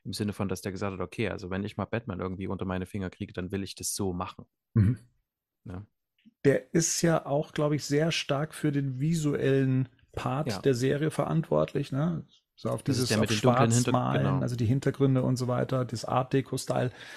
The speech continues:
Speaker 2: das war ja alles so das, worauf er auch, äh, gebaut hat.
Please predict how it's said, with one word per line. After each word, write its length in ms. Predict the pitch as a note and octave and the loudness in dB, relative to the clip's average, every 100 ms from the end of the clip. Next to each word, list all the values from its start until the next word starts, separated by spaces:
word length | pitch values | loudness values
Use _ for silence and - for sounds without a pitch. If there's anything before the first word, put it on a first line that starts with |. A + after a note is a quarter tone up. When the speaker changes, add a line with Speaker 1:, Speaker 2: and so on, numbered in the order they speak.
| - - | -16 -14
Speaker 2:
das 120 | - | -6
war 100 | B2 | -4
ja 120 | A#2+ | -2
alles 300 | B2 B2+ - | -2 -2 -2
so 260 | - A#2+ A#2+ | 0 2 0
das, 360 | A#2 A#2+ - A2+ | 0 -2 -2 -2
worauf 420 | A2+ A2 G#2 - | -2 -2 -4 -2
er 240 | C#3 A2+ A2+ | 4 4 4
auch, 260 | G#2 - | -2 -4
äh, 260 | C3+ A2+ G#2 - - - - - | -4 -2 -2 -6 -18 -20 -14 -6
gebaut 400 | G2+ G2 - - | -2 -2 -4 -12
hat. 240 | - - | -16 -20